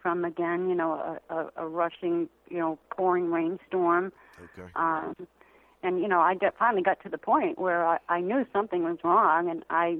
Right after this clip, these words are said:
Speaker 1: I started, um, it was like a, a, an old finished basement with some wood paneling, and I started looking around and tearing things down, and sure enough,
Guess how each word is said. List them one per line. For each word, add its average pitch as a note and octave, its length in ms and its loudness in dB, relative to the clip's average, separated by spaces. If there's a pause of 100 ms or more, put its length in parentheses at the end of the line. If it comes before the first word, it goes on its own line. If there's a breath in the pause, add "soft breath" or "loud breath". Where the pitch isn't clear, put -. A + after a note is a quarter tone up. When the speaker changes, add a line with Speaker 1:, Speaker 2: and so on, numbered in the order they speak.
(300)
Speaker 1:
I E3 260 -2
started, E3 560 0
um, D#3+ 420 -4 (220)
it G3 100 -8
was F3+ 180 -8
like F#3 140 -2
a, E3 220 -2
a, D#3+ 220 -8 (580 loud breath)
an - 80 -6
old F#3+ 260 0 (140)
finished F3+ 360 -2
basement E3+ 480 -4
with D#3 140 -12 (100)
some E3 380 -4
wood F3+ 180 -4
paneling, G3+ 480 -6 (160)
and F4 440 -2
I E3+ 280 -4
started F3 380 -4
looking E3+ 300 -4
around F3+ 560 -2 (100)
and F3 640 -4
tearing F3 240 -6
things E3 280 -8
down, F3+ 260 -2
and E3+ 200 -6 (720 soft breath)
sure F3+ 180 -4
enough, G3+ 260 -4